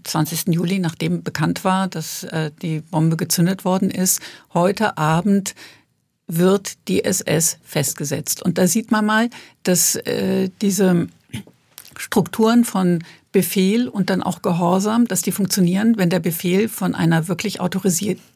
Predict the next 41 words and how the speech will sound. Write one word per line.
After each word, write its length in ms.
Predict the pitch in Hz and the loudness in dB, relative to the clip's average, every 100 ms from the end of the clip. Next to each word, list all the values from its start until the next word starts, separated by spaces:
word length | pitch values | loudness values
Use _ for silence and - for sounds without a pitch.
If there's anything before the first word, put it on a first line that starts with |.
| - | -2
autorisierten 760 | 175 180 196 175 180 170 208 | -2 0 -2 -2 -2 0 0
Stelle, 400 | 202 214 214 160 - - - _ - | 0 2 2 2 -2 -20 -20 _ -4
äh, 260 | 180 170 156 - | 0 2 0 -4
kommt. 400 | - 165 147 - | 0 0 0 -8
Und 200 | - 170 | -4 -4
das 180 | 165 - | -2 -2
war 260 | 175 220 - | -2 0 -2
in 80 | |
Frankreich 600 | 202 175 170 190 190 - - - | -2 -2 -2 0 -2 -4 -6 -2
der 100 | 175 | -2
Fall. 340 | 175 147 139 - - - _ _ - | 0 -2 -2 -12 -20 -20 _ _ -2
Und, 540 | 185 170 165 - - - | 2 2 0 -4 -6 -2
äh, 180 | 170 | -2
die 220 | 165 185 170 | 0 0 2
Wehrmacht, 640 | 160 180 196 - - - | 0 0 -2 -6 -10 -6
äh, 560 | 208 185 180 180 180 - | -2 0 2 0 -2 -4
hat 480 | 170 180 - - - - - _ - | -4 -4 -4 -6 -10 -18 -20 _ -10
die 320 | 185 214 - | -2 0 2
S 140 | 196 | 0
S 180 | 180 175 | 0 0
gefangen 380 | 185 - 156 175 | -2 0 2 2
genommen. 400 | 190 202 233 214 | 2 4 4 4
Da 100 | 165 | 0
gab's 220 | 165 165 | -2 -6
sowieso 400 | 180 170 175 196 | -8 -6 -2 0
eine 160 | 214 180 | 0 -2
gewisse 340 | 165 165 180 | -2 -2 -2
Rivali-, 420 | 165 170 156 - 185 | -4 -4 -8 -8 -4
Rivalität 840 | 180 160 139 147 - 214 233 196 190 | -4 -4 -6 -6 0 0 0 -8 -6
zwischen, 480 | - 196 214 196 | -6 -2 0 0
äh, 500 | 185 - 190 185 190 - | -2 -4 -4 -2 -4 -2
S 180 | 180 | -4
S 280 | - 190 185 | -2 -2 -2
und 360 | - 180 180 - | -2 0 0 0
Wehrmacht. 400 | 175 175 180 - | 0 0 -2 -4
Insofern 340 | 170 160 165 | -6 -2 2
haben 120 | 160 160 | 2 2
die 100 | 170 | -2
das 200 | 160 226 | -4 -4
nicht 140 | 233 | -2
ganz 340 | - 180 - | -2 -2 -4